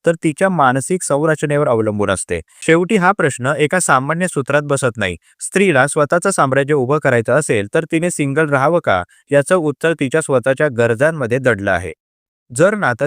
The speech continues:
तिला ऊर्जा देत असेल, आधार देत असेल आणि तिच्या वाढीत योगदान देत असेल, तर नातं योग्य आहे. पण जर नातं तिच्या क्षमतांवर मर्यादा आणत असेल, तिचं मन थकवत असेल किंवा तिच्या ध्येयापासून दूर नेत असेल, तर सिंगल राहणं तिच्यासाठी खरी ताकद बनू शकते.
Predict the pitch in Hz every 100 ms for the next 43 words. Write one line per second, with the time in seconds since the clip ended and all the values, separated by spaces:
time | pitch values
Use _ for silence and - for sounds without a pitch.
0 | 147 147 156 131 127 165 147 120 98 -
1 | 120 - 120 123 165 139 113 - 104 120
2 | _ _ 131 156 156 143 180 165 160 135
3 | 117 123 131 131 156 131 160 156 113 117
4 | 131 165 160 123 110 147 131 127 107 101
5 | 90 76 _ _ _ - 190 190 190 180
6 | 147 170 147 117 139 135 170 - 131 131
7 | 151 160 165 139 120 123 165 170 131 104
8 | 98 104 110 _ _ 147 139 185 170 165
9 | - 131 143 170 123 95 95 113 160 165
10 | 175 160 185 170 131 143 160 156 135 123
11 | 180 185 151 147 160 127 104 151 - 143
12 | 147 185 160 147 131 110 131 160 143 151
13 | - 127 131 147 120 104 127 127 143 120
14 | 107 90 92